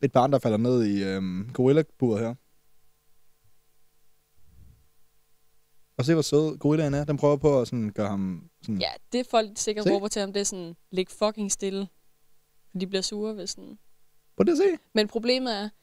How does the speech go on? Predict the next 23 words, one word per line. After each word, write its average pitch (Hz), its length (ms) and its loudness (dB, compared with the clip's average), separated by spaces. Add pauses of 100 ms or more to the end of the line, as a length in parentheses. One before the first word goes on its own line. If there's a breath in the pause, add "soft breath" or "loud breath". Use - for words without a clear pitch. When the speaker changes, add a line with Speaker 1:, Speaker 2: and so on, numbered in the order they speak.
(200)
Speaker 2:
det 233 100 4
der 226 100 4
med 214 160 -2
det, 214 140 -4
det 208 80 2
er, 196 120 2
at 196 160 -6 (320)
det 196 60 4
er 185 40 4
han-gorillaer, 196 600 -2
du 180 80 -12
skal - 140 -12
være 160 80 -10
bange 170 240 -8
for, 170 120 -14
jo. 92 160 -14 (640)
Speaker 1:
Jamen. 120 160 -6
Speaker 2:
Det 214 100 0
er 214 60 4
det, 220 120 2
folk 220 200 0
siger, 220 240 -4
fordi 190 280 -8